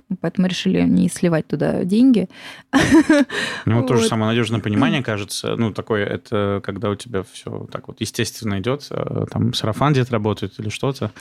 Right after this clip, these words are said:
Speaker 2: Ну, может,
Speaker 1: Да.
Speaker 2: какие-то активности там такие, да.
Speaker 1: Ну, естественно, мы делаем и полезности, и бесплатности, чтобы люди познакомились с нами, да, со мной, вот с,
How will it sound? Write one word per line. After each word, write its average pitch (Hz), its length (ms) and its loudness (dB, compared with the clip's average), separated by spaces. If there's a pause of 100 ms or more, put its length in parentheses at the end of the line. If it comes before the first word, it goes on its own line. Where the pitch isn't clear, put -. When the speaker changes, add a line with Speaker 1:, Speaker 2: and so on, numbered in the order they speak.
(280)
Speaker 2:
Ну, 220 100 4
может, 269 180 4
Speaker 1:
Да. 269 60 2
Speaker 2:
какие-то 226 240 0
активности 143 480 0
там 98 180 0
такие, 101 300 -2
да. 98 320 0 (240)
Speaker 1:
Ну, 330 80 2
естественно, 302 580 4
мы 185 440 4 (220)
делаем 185 540 2
и 175 40 0
полезности, 190 720 0
и 175 60 0
бесплатности, 175 1000 0
чтобы 175 400 0
люди 180 240 0
познакомились 180 840 0
с - 80 -10
нами, 165 280 -4
да, 190 340 -2
со - 160 -6
мной, 185 240 0
вот 165 180 -8
с, - 60 -18